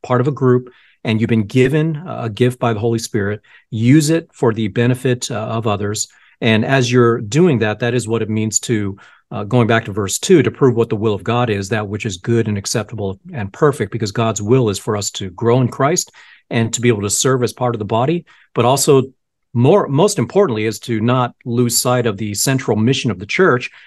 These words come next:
which is that as we serve the body and we serve one another,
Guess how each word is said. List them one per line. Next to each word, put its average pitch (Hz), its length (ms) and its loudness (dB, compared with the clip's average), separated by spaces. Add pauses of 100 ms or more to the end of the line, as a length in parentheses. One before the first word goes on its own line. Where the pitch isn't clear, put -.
(100)
which 127 180 -2
is 120 80 0
that 120 160 0
as 117 160 0
we 117 80 0
serve 147 420 2
the 110 80 -2
body 127 360 0
and 107 100 -2
we 101 80 -6
serve 123 300 -2
one 113 180 -2
another, 104 460 -4